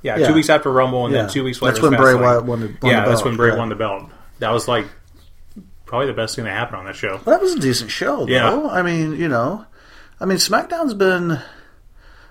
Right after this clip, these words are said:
Speaker 2: I don't know, man. I mean, I really think that Raw needs to go back to two hours.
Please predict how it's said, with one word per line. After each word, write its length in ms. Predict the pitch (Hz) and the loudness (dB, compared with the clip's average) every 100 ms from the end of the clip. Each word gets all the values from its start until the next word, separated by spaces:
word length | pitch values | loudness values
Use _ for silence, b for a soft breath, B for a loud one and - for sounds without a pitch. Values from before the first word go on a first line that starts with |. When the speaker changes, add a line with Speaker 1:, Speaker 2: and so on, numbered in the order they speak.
| b | b
Speaker 2:
I 100 | - | -2
don't 140 | 269 285 | 2 4
know, 160 | 269 | 4
man. 380 | 135 131 160 170 | 4 2 0 -2
I 60 | 160 | -6
mean, 160 | 165 165 | -2 0
I 60 | |
really 280 | 170 262 320 | 0 0 -2
think 280 | - 196 185 | -2 -4 -4
that 100 | 147 | -6
Raw 280 | 123 127 139 | -2 2 2
needs 240 | 139 135 120 | 2 -2 -4
to 60 | 110 | -4
go 120 | 113 | -2
back 240 | 107 107 | -2 -6
to 80 | - | -8
two 220 | 104 104 | -10 -6
hours. 400 | 95 92 - - | -6 -8 -10 -16